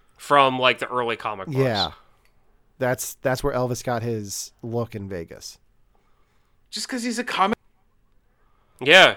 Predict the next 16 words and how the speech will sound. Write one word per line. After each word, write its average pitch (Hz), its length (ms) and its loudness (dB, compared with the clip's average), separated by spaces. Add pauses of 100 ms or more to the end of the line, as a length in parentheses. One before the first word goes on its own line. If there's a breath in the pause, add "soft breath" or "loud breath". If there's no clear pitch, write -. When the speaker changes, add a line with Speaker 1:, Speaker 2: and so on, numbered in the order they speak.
(120)
Speaker 2:
Yeah. 175 360 6 (320)
Speaker 1:
Yeah. 156 440 6
Speaker 2:
Yeah. 175 280 6 (720)
Speaker 1:
He 180 140 0
was 202 160 4
the 196 80 -2
first, - 400 4 (340 loud breath)
he 185 120 -2
was 202 120 0
the 214 60 0
first 208 240 4
cosplayer 170 680 6
in 135 80 -2
Vegas. 147 500 2 (280)
Speaker 2:
Yeah. 180 140 -2
And 202 60 -8